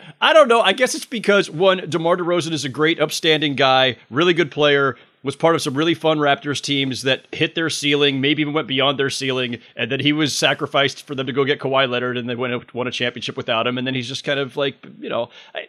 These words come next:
DeMar DeRozan will be fine, but o-, of, of all those guys, like, I, I hate the, the built-in, um, ob-, obs-, obsol-, uh, obsolescence,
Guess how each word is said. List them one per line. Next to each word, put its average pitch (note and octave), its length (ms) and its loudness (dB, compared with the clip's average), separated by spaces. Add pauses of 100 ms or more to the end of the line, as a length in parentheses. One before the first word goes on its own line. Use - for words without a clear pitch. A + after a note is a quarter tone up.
DeMar C4+ 200 0
DeRozan A3+ 300 2
will F#3+ 80 4
be D#3+ 120 0
fine, C#3+ 480 0 (300)
but F3 260 2 (220)
o-, G3+ 60 0
of, F3+ 320 2 (100)
of F3 160 2
all A3 160 4
those G3+ 220 2
guys, F#3+ 220 2 (140)
like, F3 200 -2
I, F#3+ 180 2 (600)
I F3+ 160 4
hate E3 420 0
the, D3 300 -6 (180)
the D#3+ 200 -4
built-in, D3+ 1040 0 (920)
um, B2+ 480 2 (480)
ob-, C3+ 240 2
obs-, D3 420 2
obsol-, C#3 640 -2
uh, A#2 260 -4
obsolescence, C#3 720 -6